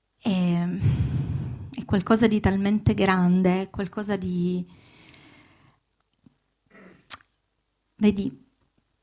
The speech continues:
io credo che la definizione più bella della mia mamma l'abbia data proprio Don Luigi, quando l'ha definita un'eretica.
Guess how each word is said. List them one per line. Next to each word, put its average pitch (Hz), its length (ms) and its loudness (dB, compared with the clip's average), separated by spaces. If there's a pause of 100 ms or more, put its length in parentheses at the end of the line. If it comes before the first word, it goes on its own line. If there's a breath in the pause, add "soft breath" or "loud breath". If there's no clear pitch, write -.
(260)
io 262 180 4
credo 196 280 4
che 175 440 0 (300)
la 202 120 -2
definizione 214 600 0
più 208 160 0
bella 185 440 2
della 175 220 0
mia 175 160 4
mamma 190 260 2
l'abbia 180 300 -4
data 180 240 -4
proprio 190 300 -2
Don 170 180 0
Luigi, 180 480 0 (680)
quando 190 320 2
l'ha 190 100 2
definita 202 540 2
un'eretica. 175 760 2